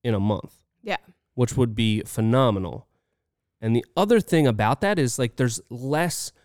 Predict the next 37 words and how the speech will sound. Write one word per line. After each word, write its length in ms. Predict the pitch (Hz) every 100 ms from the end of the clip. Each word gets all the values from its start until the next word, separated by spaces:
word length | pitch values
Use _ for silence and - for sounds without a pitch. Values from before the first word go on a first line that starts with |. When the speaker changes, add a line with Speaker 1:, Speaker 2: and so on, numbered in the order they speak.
| _ _
Speaker 1:
moving 380 | 127 147 147 135
parts 460 | - - 123 - -
to 180 | 180 196
it. 120 | -
So 160 | 127
even 180 | 156 233
if 100 | 269
you 60 | 214
go 240 | 160 120 -
over, 500 | 180 208 135 107 110
say 220 | - 170
you, 180 | 175 156
you 180 | 151 135
schedule 320 | - 151 135
five 320 | - 131 117
days 200 | 113 120
for 240 | 113 104 98
it, 120 | - _ _ _ _
say 160 | - 214
you 60 |
get 100 | 220
to 60 | 151
six, 640 | - - 180 170 - - - _ _ _
maybe 560 | 131 175 226 240 220 190
seven 560 | - - 160 123 104 101
on 180 | 113
some 300 | 110 - 120
of 80 | 151
those, 280 | 180 196 - - - _ -
it's 180 | 135 214
not 200 | 262 -
throwing 400 | 143 147 156 143
you 160 | 120
off, 320 | - 120 110 104
like, 240 | 101 - 98
that 440 | 104 113 123 -
much, 600 | 110 131 127 98 - -